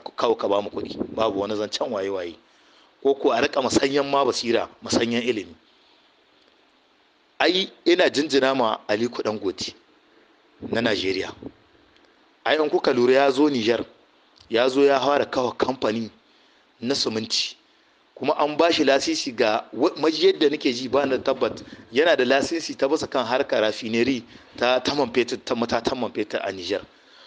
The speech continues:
To, in har muna da masu hannun jari haka a cikin ƙasashenmu na Afirka, musamman ma ta yamma, wanda suna iya zuba hannun jari haka. Tun da yanzu ka ɗauki ƙasar Faransa ba ta da wata, wata ma'aikata ko guda cikin ƙasa. In ku har 'yan Nijar kuna da arzikin da kuke ciya,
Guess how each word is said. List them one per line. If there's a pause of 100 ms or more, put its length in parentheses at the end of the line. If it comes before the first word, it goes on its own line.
(400)
To, (240)
in
har
muna
da
masu
hannun
jari
haka
a
cikin
ƙasashenmu
na
Afirka,
musamman
ma
ta
yamma, (600)
wanda
suna
iya
zuba
hannun
jari
haka. (600)
Tun
da
yanzu
ka
ɗauki
ƙasar
Faransa
ba
ta
da
wata, (160)
wata
ma'aikata
ko
guda
cikin
ƙasa. (360)
In
ku
har
'yan
Nijar
kuna
da
arzikin
da
kuke
ciya,